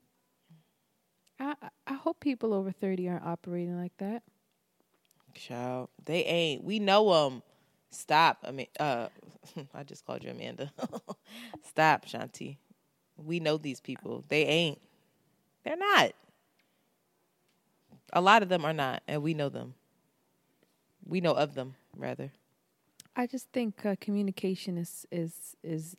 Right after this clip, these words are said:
Speaker 1: everything, you know?
Speaker 2: Yeah.
Speaker 1: I, I, we, we communicated in the relationship I'm, I'm in as, as the commitment was created, there was check-ins, like, h-,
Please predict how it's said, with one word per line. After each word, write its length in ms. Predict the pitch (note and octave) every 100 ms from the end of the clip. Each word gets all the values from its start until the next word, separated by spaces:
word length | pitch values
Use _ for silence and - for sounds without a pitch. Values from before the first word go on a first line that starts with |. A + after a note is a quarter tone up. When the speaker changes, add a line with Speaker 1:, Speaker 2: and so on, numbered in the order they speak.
| -
Speaker 1:
everything, 640 | F3 F3 E3+ - D3 E3 _ _ _ _ _ _ _ _ -
you 120 | F3
know? 260 | F3 F#3 A#3 _ _ _ _ _ _ _ _ _ _ _ _ _ _ -
Speaker 2:
Yeah. 340 | D#3+ D#3+ D3+ D3 D#3 E3
Speaker 1:
I, 100 | G3+ - - - F4+
I, 40 |
we, 260 | G#3+ A#3+ A#3
we 140 | G3 A#3
communicated 1000 | - B3 A#3+ C#4 C4+ B3 A3 G#3+ G3+ F#3+
in 140 | G3
the 100 | G3
relationship 560 | F#3+ G3+ - - G3 -
I'm, 300 | F#3 F#3+ - - _ _ - -
I'm 160 | F#3
in 260 | - C4 C#4
as, 240 | F#3+ G3 - - -
as 360 | A3+ B3+ A#3+
the 160 | G3 A3+
commitment 1000 | - B3 A3 G#3 A3 - F#3+ F#3+ F3+ - - - - - - - _ - _ - - -
was 180 | F#3+
created, 560 | - - G#3+ G#3+ A3 F#3
there 140 | F#3 F3+
was 180 | F3
check-ins, 520 | - - G3+ - E3 D3+
like, 200 | C#3+
h-, 80 | -